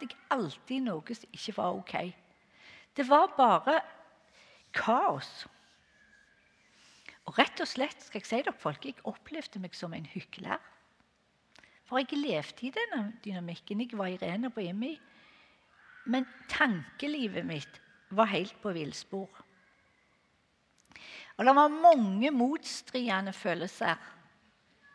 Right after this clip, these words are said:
Mange motstridende. Og jeg var lei meg, og jeg var motløse. Nøkkelen i denne tiden var, jeg ble utfordret på valg. Jeg måtte velge.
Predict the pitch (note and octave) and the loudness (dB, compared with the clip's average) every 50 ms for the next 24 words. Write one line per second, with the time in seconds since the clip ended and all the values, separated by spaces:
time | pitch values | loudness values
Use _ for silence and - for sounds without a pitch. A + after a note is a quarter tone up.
0 | - - - - A#3+ A#3+ C4+ D#4 D#4 C#4 A3 F#3+ E3+ D#3 D3+ D3+ E3+ G#3+ B3+ B3 | -20 -20 -12 -6 -4 0 4 4 6 4 4 2 -2 -6 -6 -6 -4 -4 -4 -4
1 | G#3+ - G#3+ F#3 F3+ G#3+ - - - - - E3+ E3 C3 C#3+ D3 D3+ D#3 D#3 D#3 | -6 -8 -8 -8 -8 -8 -8 -10 -10 -8 -8 -6 -6 -6 -6 -6 -6 -8 -10 -10
2 | - _ - - - - _ A3 A3 A3+ - - G3+ G3 F#3 F3+ F#3 G#3 A3+ A#3+ | -14 _ -20 -20 -20 -12 _ -4 -4 -2 0 0 0 0 0 0 0 0 0 0
3 | C4+ C#4 C#4 - - - - C4 G3 F#3 F#3+ - F#3+ F#3+ F#3 F3+ E3 - - F#3 | -2 -4 -4 -8 -14 -16 -12 -10 -10 -8 -8 -6 -6 -6 -6 -6 -8 -10 -10 -8
4 | F3+ F3+ F#3 - - E3 E3 F3 - _ _ _ _ _ _ _ _ _ _ _ | -8 -8 -8 -10 -12 -14 -14 -14 -16 _ _ _ _ _ _ _ _ _ _ _
5 | _ _ _ _ _ _ _ _ _ _ _ _ _ _ _ _ _ _ _ _ | _ _ _ _ _ _ _ _ _ _ _ _ _ _ _ _ _ _ _ _
6 | _ _ _ _ _ _ _ - - - _ _ _ B3 B3 C4+ - - - - | _ _ _ _ _ _ _ -20 -20 -20 _ _ _ -2 0 0 0 -2 -6 -12
7 | - - C4+ D4 E4+ D4 A#3+ G#3+ G3+ G3 F#3 F#3 F3+ F3 F3 F3+ F3 - - F#3 | -8 -8 -6 -4 -4 -4 -4 -4 -4 -4 -2 -2 -2 -2 -2 -4 -6 -6 -6 -4
8 | F#3 F#3 E3+ E3+ F#3 F3 E3 D#3+ D#3+ D#3+ D#3+ - - - - - - - - _ | -2 -2 -2 -4 -4 -4 -4 -2 -2 -2 -4 -8 -14 -20 -20 -20 -20 -20 -20 _
9 | _ _ _ _ _ _ _ _ _ _ - A3 G#3+ - - A#3+ A#3+ A#3+ A#3+ - | _ _ _ _ _ _ _ _ _ _ -4 -4 -2 0 2 4 4 4 2 -2
10 | A#3+ A#3+ C4 B3+ - - - A#3 G#3+ G#3+ G#3+ - - F#3+ F3+ - F#3+ E3 E3 E3+ | -2 -2 -2 -4 -8 -6 -2 -2 -2 -2 -2 -4 -4 -4 -4 -4 -6 -4 -2 0
11 | F#3+ G#3+ A3+ - - - - - - _ _ _ _ _ _ _ _ _ _ _ | 0 0 -2 -4 -8 -14 -16 -18 -20 _ _ _ _ _ _ _ _ _ _ _
12 | _ _ _ _ _ _ _ _ _ - - _ _ _ - F#4 D#4+ F#4 F#4+ - | _ _ _ _ _ _ _ _ _ -20 -20 _ _ _ -4 -4 -4 -4 -8 -8
13 | - F#3 G3 G#3+ G#3+ - - - - - _ - A#3 A#3 G3+ F3+ D#3 D3+ C#3+ - | -4 -2 0 0 0 -2 -6 -12 -18 -12 _ -4 -2 -2 0 0 -2 -4 -4 -2
14 | G3+ G#3+ | -2 -2